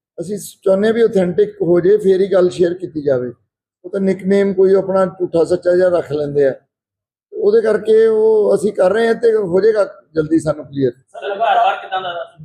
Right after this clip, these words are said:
Speaker 1: ਘਰ ਨਾਰਮਲ ਹੀ ਹੈ, ਮਤਲਬ, ਅਹ, ਕੋਈ ਜ਼ਿਆਦਾ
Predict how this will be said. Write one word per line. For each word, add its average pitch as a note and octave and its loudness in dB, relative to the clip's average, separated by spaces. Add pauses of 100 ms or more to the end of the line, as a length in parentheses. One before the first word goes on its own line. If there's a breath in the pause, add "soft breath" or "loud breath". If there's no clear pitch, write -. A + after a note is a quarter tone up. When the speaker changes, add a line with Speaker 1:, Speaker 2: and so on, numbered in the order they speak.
(1160)
Speaker 1:
ਘਰ G#3 2
ਨਾਰਮਲ A#3 2
ਹੀ B3+ 2
ਹੈ, C4 2
ਮਤਲਬ, G#3 0
ਅਹ, F#3 2
ਕੋਈ - -4
ਜ਼ਿਆਦਾ F3+ 0